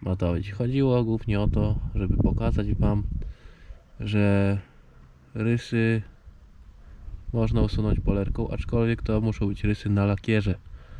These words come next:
Jeżeli są to rysy do podkładu albo do blachy, no to niestety polerka nie pomoże, ani magiczny mazak też.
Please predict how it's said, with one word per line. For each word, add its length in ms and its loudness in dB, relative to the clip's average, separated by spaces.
Jeżeli 340 0
są 160 -4
to 120 -2
rysy 440 -2
do 180 0
podkładu 680 0
albo 220 0
do 120 0
blachy, 460 -2
no 80 -6
to 100 -4
niestety 760 0
polerka 400 0
nie 140 2
pomoże, 540 2
ani 600 2
magiczny 540 0
mazak 420 2
też. 340 -6